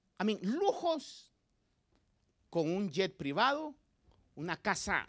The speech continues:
maravillosa en medio de un pueblo ex-, de extrema pobreza. Y el que lo estaba entrevistando le decía, "Mira,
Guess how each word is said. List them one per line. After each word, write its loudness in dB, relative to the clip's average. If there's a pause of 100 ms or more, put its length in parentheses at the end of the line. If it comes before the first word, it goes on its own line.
maravillosa 2
en 0
medio -2 (520)
de 0
un 2
pueblo 4
ex-, -10
de 0
extrema 2
pobreza. -10 (1000)
Y 0
el 0
que -4
lo -2
estaba 0
entrevistando -4
le -4
decía, -2 (2000)
"Mira, -4